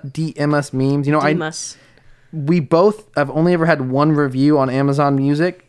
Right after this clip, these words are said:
Speaker 1: or Amazon Podcast, but also I forget to check every week. So if we did have one, I would
Speaker 2: <laughs>
Speaker 1: probably not see it. I'm gonna check real quick
Speaker 2: We see it six months
Speaker 1: to
Speaker 2: from
Speaker 1: see,
Speaker 2: now.
Speaker 1: um, if you leave us a review, D M us somewhere or let one of us know if you know us personally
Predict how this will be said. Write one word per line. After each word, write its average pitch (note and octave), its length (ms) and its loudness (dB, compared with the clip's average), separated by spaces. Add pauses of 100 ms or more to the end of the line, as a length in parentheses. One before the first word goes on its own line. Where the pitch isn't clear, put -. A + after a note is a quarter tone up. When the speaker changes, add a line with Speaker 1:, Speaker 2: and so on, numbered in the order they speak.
Speaker 1:
or B2+ 180 0
Amazon C#3 520 0
Podcast, E3 600 0
but C#3 100 -2
also C3+ 260 0
I A#2+ 100 0
forget B2 360 -6
to B2+ 60 -16
check - 300 -6
every F#3 240 -2
week. F#3+ 220 0
So D3+ 120 0
if C#3 80 -2
we C3 120 0
did C3+ 260 0
have G3 240 0
one, A3+ 200 2
I D3 100 2
would C3+ 300 0
Speaker 2:
<laughs> A3+ 260 2
Speaker 1:
probably F#3 560 0
not E3 240 0
see E3 180 0
it. F3+ 120 -2
I'm D3 120 0
gonna D3+ 140 -2
check C#3+ 280 -2
real F3+ 240 0
quick D#3 340 -2
Speaker 2:
We G#3+ 60 -10
see - 280 -4
it C#3+ 100 -10
six - 260 -10
months D#3+ 200 -10
Speaker 1:
to B2+ 80 -6
Speaker 2:
from A3 100 -8
Speaker 1:
see, C#3 320 0
Speaker 2:
now. C3+ 140 2
Speaker 1:
um, B2 80 -4 (180)
if A#3+ 220 2
you B3 100 4
leave G3+ 240 4
us F#3+ 140 2
a F3+ 60 2
review, D#3+ 580 4 (100)
D D#3 300 4
M C#3+ 160 2
us C#3+ 160 2
somewhere D3 440 2
or B2 120 0
let B2+ 260 2
one C3+ 140 2
of C3 80 0
us B2+ 160 0
know B2 160 2
if A#2+ 60 -2
you B2+ 60 -2
know A#2 120 2
us A#2 80 -4
personally A#2 420 -4